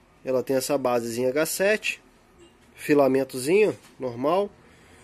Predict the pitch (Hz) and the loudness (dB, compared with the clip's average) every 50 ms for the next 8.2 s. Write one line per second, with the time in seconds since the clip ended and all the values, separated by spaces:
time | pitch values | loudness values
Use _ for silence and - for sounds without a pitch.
0 | - - - - - - - - - - - - - - 180 202 196 - - 214 | -20 -20 -20 -20 -20 -20 -20 -20 -20 -20 -20 -16 -4 -2 -2 -2 -2 0 0 2
1 | 180 165 165 160 - - 160 156 147 151 147 156 151 143 - 165 160 185 208 214 | 4 4 4 4 4 2 4 4 4 4 4 4 4 4 4 6 6 8 8 8
2 | 165 - - - - - - - - - - - 180 180 185 175 - 190 165 - | 6 2 -4 -16 -20 -20 -20 -20 -20 -20 -6 0 2 2 2 2 0 -2 -4 -2
3 | - 160 151 151 147 151 143 151 151 143 143 139 139 139 143 143 170 185 165 156 | 0 2 2 2 2 2 2 2 2 2 2 2 2 2 2 2 4 6 6 6
4 | 160 151 143 139 139 131 - 160 160 170 160 - 160 156 160 180 196 214 208 202 | 4 4 2 -2 -2 0 0 2 2 2 2 2 2 2 4 4 4 4 4 2
5 | 196 143 - - - - - - - - - - - - - - - - - - | -2 -2 -6 -12 -20 -20 -20 -20 -20 -20 -20 -20 -20 -20 -20 -20 -20 -20 -20 -20
6 | - - - - - - - - - - - - - - - - - - - - | -20 -20 -20 -20 -20 -20 -20 -20 -20 -20 -20 -20 -20 -20 -18 -18 -18 -18 -20 -20
7 | - - 139 143 139 165 151 - 156 147 147 147 147 143 147 147 147 160 185 196 | -4 0 2 2 4 2 4 6 8 8 10 8 8 8 8 8 8 8 8 8
8 | 190 156 117 | 8 8 6